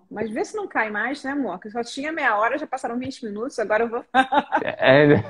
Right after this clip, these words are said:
Speaker 2: nossa
Speaker 1: Pô,
Speaker 2: senhora, nem
Speaker 1: meu
Speaker 2: fala.
Speaker 1: Deus do céu, o negócio tá difícil, né?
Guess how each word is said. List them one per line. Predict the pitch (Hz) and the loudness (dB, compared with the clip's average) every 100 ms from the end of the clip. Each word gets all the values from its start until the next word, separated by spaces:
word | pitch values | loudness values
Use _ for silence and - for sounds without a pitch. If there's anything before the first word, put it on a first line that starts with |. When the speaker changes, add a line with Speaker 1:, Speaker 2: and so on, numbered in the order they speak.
| - | 2
Speaker 2:
nossa | - 165 170 165 - | 8 10 10 6 4
Speaker 1:
Pô, | 480 - 143 | 8 10 10
Speaker 2:
senhora, | 147 135 123 | 8 10 10
nem | 135 | 10
Speaker 1:
meu | 294 | 10
Speaker 2:
fala. | 127 107 | 10 10
Speaker 1:
Deus | 320 330 | 8 6
do | 381 | 2
céu, | - - 320 | -10 -2 0
o | 277 | 0
negócio | 262 277 - | 0 -2 -2
tá | 302 | -4
difícil, | 392 381 294 240 - | -4 -6 -6 -4 -6
né? | 208 | -4